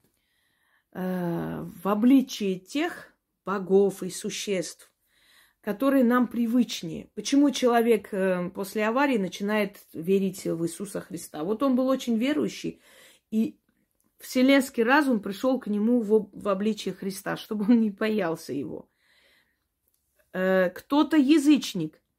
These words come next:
и вселенский разум приходит к нему в обличии Перуна, понимаете? И он после этого верит, что есть эти боги, ещё больше укрепляется в своей вере. То же самое здесь.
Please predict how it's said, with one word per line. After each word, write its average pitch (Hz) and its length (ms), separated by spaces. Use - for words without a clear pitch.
и 196 460
вселенский 240 520
разум 247 360
приходит 240 500
к - 60
нему 220 320
в 220 80
обличии 214 460
Перуна, 190 680
понимаете? 160 600
И 202 100
он 214 140
после 220 340
этого 220 240
верит, 202 460
что - 280
есть 196 340
эти 208 200
боги, 180 380
ещё 185 240
больше 185 540
укрепляется 185 720
в - 40
своей 170 300
вере. 165 380
То 294 100
же 277 160
самое 240 400
здесь. 170 440